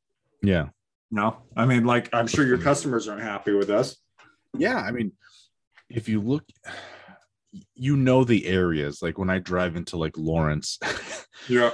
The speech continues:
Speaker 1: you know, you know when you hit the barrier 'cause the place is just trashed, right?
Speaker 2: Yeah.
Speaker 1: So there are places that will specifically hire window cleaners, you know, someone that would clean the parking lot to make sure things look nice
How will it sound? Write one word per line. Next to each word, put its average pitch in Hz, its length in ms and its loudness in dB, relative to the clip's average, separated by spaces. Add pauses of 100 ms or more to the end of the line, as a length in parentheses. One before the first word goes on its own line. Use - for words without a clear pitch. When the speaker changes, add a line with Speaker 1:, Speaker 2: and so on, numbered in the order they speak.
(140)
Speaker 1:
you 82 80 -4
know, 80 220 -2 (840)
you 113 180 2
know 117 280 6
when 107 180 4
you 90 80 0
hit 95 300 -4
the 85 160 -6
barrier 87 400 2
'cause 87 160 -8
the 87 120 -8
place 90 280 -2
is 78 80 -12
just 78 240 -10
trashed, - 580 -8 (260)
right? 78 240 0
Speaker 2:
Yeah. - 140 -6 (680)
Speaker 1:
So 98 500 0 (180)
there 110 240 2
are 104 220 2
places 123 640 -6
that 90 220 -6
will 90 100 -8
specifically 101 640 -4
hire 90 600 -4
window 98 320 0
cleaners, 80 580 -8 (400)
you 90 80 -6
know, 78 200 -6 (140)
someone 104 380 -4
that 92 120 0
would 90 140 -4
clean 104 240 2
the 87 60 2
parking 98 360 -2
lot 76 240 -6 (460)
to 95 100 -6
make 104 280 2
sure 117 200 4
things 113 400 -2 (120)
look 113 320 -4
nice 101 580 -8